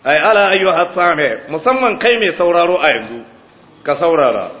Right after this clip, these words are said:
Innal ladhina yujadiluna fi wujudil qiyama. Waɗanda suke kokonto ko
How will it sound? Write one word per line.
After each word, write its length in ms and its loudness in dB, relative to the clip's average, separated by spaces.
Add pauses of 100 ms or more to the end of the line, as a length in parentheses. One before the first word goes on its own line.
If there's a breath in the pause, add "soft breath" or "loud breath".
(680)
Innal 240 -4
ladhina 400 2
yujadiluna 800 2
fi 120 0
wujudil 480 0
qiyama. 440 4 (800)
Waɗanda 580 2
suke 520 -2
kokonto 640 0
ko 140 2